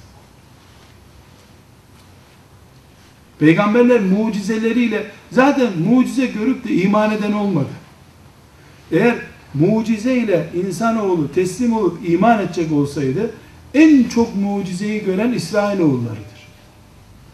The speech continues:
Saf mümin olarak ölmeleri lazımdı.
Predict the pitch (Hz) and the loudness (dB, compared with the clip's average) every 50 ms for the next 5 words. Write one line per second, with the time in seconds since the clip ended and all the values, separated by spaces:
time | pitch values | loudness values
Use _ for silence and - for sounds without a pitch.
0 | - - - - - - - - - - - - - - - - - - 220 226 | -20 -20 -20 -20 -20 -20 -20 -20 -14 -8 -6 0 0 2 0 0 -2 -4 -2 -2
1 | 254 226 214 247 247 233 220 214 208 214 233 226 220 226 208 196 202 202 196 196 | 0 0 0 0 0 0 -2 -2 0 0 0 0 0 0 -2 -2 0 -2 -2 0
2 | 196 196 185 180 156 135 123 117 120 117 110 104 | 0 0 0 0 -2 -2 -2 -4 -6 -10 -12 -12